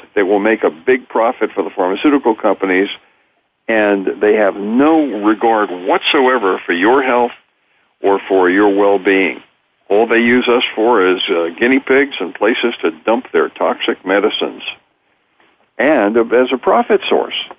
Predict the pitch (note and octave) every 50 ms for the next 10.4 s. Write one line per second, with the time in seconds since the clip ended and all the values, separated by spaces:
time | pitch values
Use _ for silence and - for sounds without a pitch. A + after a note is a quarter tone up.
0 | _ _ _ - A#2 A#2+ C3+ D3+ E3+ G3+ A#3 A#3 - G#3 F#3+ F3 - D3+ C3+ D3+
1 | D3+ D3+ C#3 C#3 - - A#2+ A#2+ B2 A#2 G2+ E2 E2 - A#2+ C#3+ F3 G#3 A#3 G#3
2 | - A2+ G2+ E2+ F2 G#2+ D3 D#3+ - - - D3 C#3 C#3+ B2+ - - B2 C#3 A#2
3 | F#2+ F2+ D#2+ E2+ - G2+ G2 G2+ G2+ G#2+ - - F2+ F2+ F#2+ F2 E2 C#2+ G2+ -
4 | _ _ _ _ _ _ _ _ _ _ _ _ _ _ _ _ - - - _
5 | _ _ _ - A2 G2+ G2 G2 F#2 F2+ F2 D#2+ C#2 - - - A2+ A2 - -
6 | A2 A2 A2 - G#2+ G#2+ G#2+ - - G#2+ G2+ G#2 - - D3 F#3 G3+ - - F#2
7 | F#2 F#2+ F#2+ F2 - - F#2 F2+ F2+ E2+ E2+ G2 F#2+ F#2 F2 F2 E2+ D#2+ D2 -
8 | E2+ E2+ D#2 D#2+ D#2+ F2+ G2 G#2 B2 B2+ - - A2+ G#2+ A#2 C3+ C#3+ A#2+ F#2+ G3+
9 | C#3 F#3+ - _ _ _ _ _ _ _ _ - C#3 G3 - - - A#2 G#2 F2+
10 | F2 E2 D#2 D#2 E2+ G#2 B2 D#2+